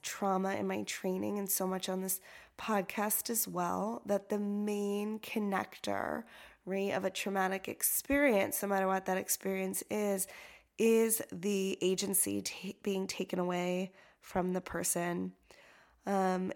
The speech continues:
and I felt that with my first pregnancy, that, that one by one, um, that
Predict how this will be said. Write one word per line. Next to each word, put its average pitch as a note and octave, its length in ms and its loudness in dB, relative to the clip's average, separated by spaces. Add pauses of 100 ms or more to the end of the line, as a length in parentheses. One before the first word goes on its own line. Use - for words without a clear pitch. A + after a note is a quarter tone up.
and A3+ 240 2
I D4+ 540 4 (100)
felt - 420 -2
that F#3 380 -2
with F#3+ 220 -6
my G3 380 -2 (360)
first A#3+ 480 -2
pregnancy, F#3 720 -4
that, F3 420 -2 (220)
that F3+ 220 0
one F#3+ 520 0
by F#3 240 2
one, F3 580 -2 (560)
um, E3+ 640 -4 (1080)
that F3 520 -2